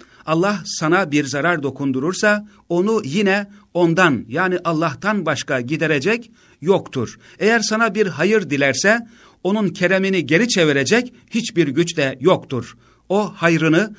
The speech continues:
kullarından dilediğine eriştirir. Çünkü o bağışlayan ve pek merhametli olan zattır." denilir.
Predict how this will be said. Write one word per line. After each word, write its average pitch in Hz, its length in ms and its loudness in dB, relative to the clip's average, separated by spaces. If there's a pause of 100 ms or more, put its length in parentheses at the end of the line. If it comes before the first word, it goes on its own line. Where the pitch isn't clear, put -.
(160)
kullarından 190 640 2
dilediğine 170 680 0
eriştirir. 127 580 -2 (180)
Çünkü 175 280 -4
o 143 240 -4
bağışlayan 143 640 -2 (220)
ve 156 240 -4
pek 208 260 -4
merhametli 131 800 -4 (220)
olan 143 380 -2 (200)
zattır." 123 680 -4 (180)
denilir. 104 440 -6